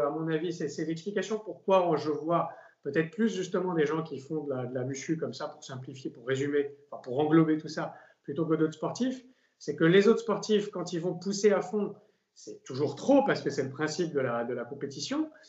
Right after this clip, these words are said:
Donc, on, on dépasse les limites, mais c'est dans le, c'est dans le mouvement, c'est pas que dans la force, c'est dans le mouvement, c'est dans le, c'est dans, dans le sport lui-même. Alors que la force athlétique, la musculation, le, le crossfit et tout ça, c'est dans la force, tu vois, c'est là, vraiment, donc c'est plus dur.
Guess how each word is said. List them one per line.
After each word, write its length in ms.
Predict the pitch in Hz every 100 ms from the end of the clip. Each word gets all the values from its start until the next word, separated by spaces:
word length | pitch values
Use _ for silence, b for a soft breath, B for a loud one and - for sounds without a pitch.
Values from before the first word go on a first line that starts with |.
| b b _
Donc, 140 | 113 131
on, 160 | 131 131
on 160 | 151
dépasse 360 | 143 160 170 165
les 60 | 151
limites, 420 | 165 269 285 - b b -
mais 440 | 143 185 247 269
c'est 180 | - 214
dans 140 | 190 196
le, 160 | 190
c'est 160 | 170 190
dans 120 | 190
le 60 | 202
mouvement, 400 | 233 233 269 233
c'est 160 | 208
pas 100 | 214
que 160 | 208 277
dans 160 | 220
la 100 | 220
force, 320 | 202 240 - -
c'est 100 | 208
dans 120 | 202
le 60 | 208
mouvement, 360 | 208 233 233
c'est 180 | - 190
dans 140 | 180
le, 200 | 185 175
c'est 180 | 170 175
dans, 200 | 170 170
dans 160 | 170 190
le 80 | 190
sport 280 | - 226 196
lui-même. 280 | 185 160 151 b b b -
Alors 320 | 147 175 -
que 100 | 214
la 200 | 226 185
force 240 | - - 180
athlétique, 560 | 170 190 - 240 226
la 100 | 170
musculation, 760 | 160 160 185 170 165 214 214 214
le, 300 | 175 156 147 B B B B 147
le 180 | 139
crossfit 460 | 143 180 170 - 226
et 100 | 185
tout 100 | 165
ça, 280 | 160 254 277
c'est 320 | 220 - 277 247
dans 100 | 240
la 100 | 208
force, 440 | - 339 214 -
tu 80 | 185
vois, 160 | 170 233
c'est 200 | 214 175
là, 160 | 175
vraiment, 420 | 160 160 185 240 B B B -
donc 240 | 254 -
c'est 200 | 214 -
plus 120 | 220
dur. 260 | 202 190